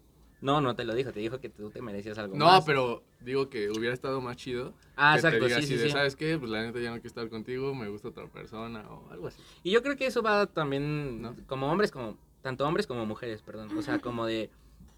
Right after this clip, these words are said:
Speaker 1: pues, si quieren algo bien y están saliendo con alguien y ven que la persona quiere algo bien,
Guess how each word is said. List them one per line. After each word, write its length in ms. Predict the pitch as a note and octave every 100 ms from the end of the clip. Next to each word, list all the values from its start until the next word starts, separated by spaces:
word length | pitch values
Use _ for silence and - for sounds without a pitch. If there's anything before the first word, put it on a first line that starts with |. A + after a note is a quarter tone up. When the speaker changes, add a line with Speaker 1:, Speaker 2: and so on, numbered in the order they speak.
| _ - - -
Speaker 1:
pues, 140 | D3
si 120 | D#3 D#3
quieren 280 | G3 C4+ A#3
algo 240 | A3 G3
bien 340 | C#3+ D#3+ G#3+ -
y 160 | C3 B2+
están 220 | A#2+ D3
saliendo 260 | E3 F3 E3+
con 160 | A#2
alguien 300 | B2+ C#3+ B2+
y 40 | A2
ven 200 | B2+ C3
que 420 | C#3 B2+ B2 B2+
la 240 | C#3 B2+ B2
persona 760 | - C3+ C3 D#3 D#3 D3 C3+
quiere 200 | - C#3
algo 180 | C#3 C3
bien, 300 | B2+ C3+ F3+